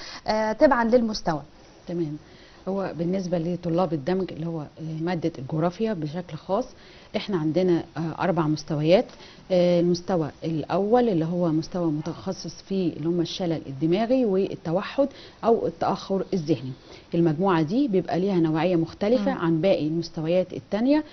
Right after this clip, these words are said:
Speaker 2: المستوى بتاعهم أو الامتحان بتاعهم بيبقى عبارة عن أسئلة موضوعية فقط، ما بتشملش أي سؤال مقالي.
Speaker 1: مم.
Speaker 2: يعني الأسئلة اللي هي بتشمل صح وخطأ، اللي هي أكمل، اللي اختر، آه، من بين الأقواس، آه، آه،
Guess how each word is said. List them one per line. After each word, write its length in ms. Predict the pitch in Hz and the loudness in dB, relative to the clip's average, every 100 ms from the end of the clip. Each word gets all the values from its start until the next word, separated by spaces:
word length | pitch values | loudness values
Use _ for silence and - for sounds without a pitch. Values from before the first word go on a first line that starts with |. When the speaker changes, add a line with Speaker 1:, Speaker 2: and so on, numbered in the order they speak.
| - - 180 | -20 -8 -2
Speaker 2:
المستوى 480 | 180 180 180 208 | 0 0 -2 -2
بتاعهم 440 | 175 - 190 - 208 | -2 -2 -4 -4 -2
أو 180 | 190 170 | 2 2
الامتحان 580 | 147 151 170 - 208 | 2 -2 -6 -4 0
بتاعهم 420 | 170 208 - 277 247 | 0 -2 -4 0 2
بيبقى 380 | 175 - 190 | 0 -2 -4
عبارة 340 | 165 156 202 190 | -2 2 4 2
عن 200 | 143 - 165 | 0 -4 -6
أسئلة 320 | - 220 196 | -4 0 2
موضوعية 580 | 160 151 160 165 190 143 | 2 0 0 2 2 0
فقط، 340 | 214 226 277 - - - - | -2 -2 -2 -2 -20 -6 -2
ما 60 | |
بتشملش 580 | 226 - - 196 208 - - | 0 0 -2 -4 -4 -2 0
أي 320 | 208 185 120 | 2 2 0
سؤال 600 | 160 170 - 196 196 185 | -2 -2 2 2 2 2
مقالي. 340 | 180 180 123 113 - | 0 -2 -6 -6 -8
Speaker 1:
مم. 180 | 226 208 - - - | -6 -6 -12 -20 -4
Speaker 2:
يعني 340 | 240 226 170 165 | 2 6 6 6
الأسئلة 380 | 170 160 208 165 | 4 0 2 2
اللي 140 | 151 | 2
هي 240 | 180 180 147 | 2 2 2
بتشمل 560 | 160 160 180 - 175 151 | -2 0 -2 0 0 0
صح 300 | - 175 139 | -6 -8 -10
وخطأ، 440 | 135 185 233 226 - | -6 -2 2 2 2
اللي 320 | 180 165 160 | 2 4 4
هي 220 | 160 165 - | 4 2 2
أكمل، 420 | 180 - 214 214 - | -2 -4 -4 -4 -4
اللي 640 | 151 160 156 160 156 156 151 | 0 0 0 0 0 -2 0
اختر، 400 | 190 - 180 190 185 - - - | 0 0 -4 -4 -8 -16 -12 -4
آه، 140 | 160 | 2
من 180 | 170 160 | 4 4
بين 220 | 170 180 | 4 2
الأقواس، 720 | 165 - - 170 208 220 - | 0 -4 -2 2 2 2 0
آه، 300 | 220 185 180 160 | 2 4 4 2
آه، 460 | - 131 151 160 | -2 -4 -4 -2